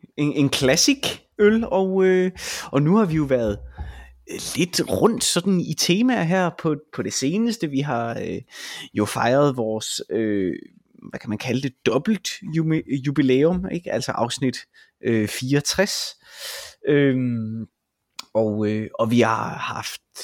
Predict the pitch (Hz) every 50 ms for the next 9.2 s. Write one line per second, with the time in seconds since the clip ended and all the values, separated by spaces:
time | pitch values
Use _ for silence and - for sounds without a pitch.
0 | - - - - 101 110 - - - 107 98 101 - - - 107 101 98 95 113
1 | - - 113 117 127 139 143 135 - 123 110 127 127 120 127 131 151 151 139 127
2 | 113 110 107 110 107 - - - - 190 180 175 113 123 117 - 147 175 202 180
3 | - 120 123 143 175 233 240 - - - 220 208 - - - - - - - -
4 | - - - - - - - _ _ _ _ _ _ _ _ _ _ - 175 180
5 | 190 240 269 - - - _ _ _ _ _ _ _ _ 156 170 208 214 214 -
6 | - - 107 107 107 113 131 127 - _ _ _ _ _ _ _ - 226 214 220
7 | - - 330 311 262 214 - - 180 180 185 220 214 185 170 - - - - -
8 | 117 127 131 151 175 170 - _ _ _ _ _ _ - - - - 131 139 180
9 | 185 - 196 170